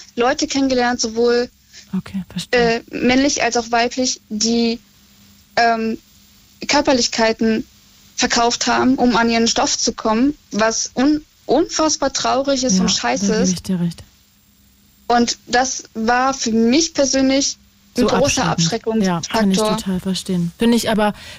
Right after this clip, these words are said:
Speaker 2: gut, dass du das dann auch so reflektierst und dass es dann für dich sozusagen so ein Sprungbrett war, dann in die Freiheit und gar nicht wieder zurück. Kira.
Speaker 1: Ja, aber es war,
Speaker 2: Mhm.
Speaker 1: aber ich, ich wollte nur sagen, ist, ein großer Faktor war auch, dass, ähm,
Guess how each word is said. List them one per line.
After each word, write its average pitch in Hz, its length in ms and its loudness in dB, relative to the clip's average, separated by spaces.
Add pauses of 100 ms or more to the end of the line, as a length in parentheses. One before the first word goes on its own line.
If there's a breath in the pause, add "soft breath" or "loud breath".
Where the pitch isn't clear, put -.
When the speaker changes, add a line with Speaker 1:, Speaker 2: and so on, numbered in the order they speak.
Speaker 2:
gut, 247 220 2
dass 208 180 0
du 208 60 0
das 185 180 0
dann 190 140 -2
auch 180 100 0
so 185 100 -2
reflektierst 190 560 0
und 185 60 2
dass 180 220 0
es 175 80 -6
dann 180 180 2
für 185 100 -4
dich 175 220 0 (260 loud breath)
sozusagen 185 560 0
so 180 160 0
ein 180 180 4
Sprungbrett 190 640 0
war, 190 160 0
dann 180 320 0
in 202 200 2
die 190 100 0
Freiheit 185 500 -2
und 180 140 -2
gar 175 160 0
nicht 170 180 0
wieder 175 180 0
zurück. 170 240 -2 (400 loud breath)
Kira. 240 340 2
Speaker 1:
Ja, 247 140 4
aber 262 80 -4
es - 160 -8
war, 247 200 0 (120)
Speaker 2:
Mhm. 196 180 4
Speaker 1:
aber 254 140 0
ich, - 180 -4 (120)
ich - 280 -4
wollte 269 140 2
nur 269 60 2
sagen, 269 180 2
ist, 247 220 -4
ein 247 160 2
großer 269 280 0
Faktor 262 320 -2
war 233 240 0
auch, 240 140 -4 (120)
dass, 226 400 -2 (100)
ähm, 220 420 0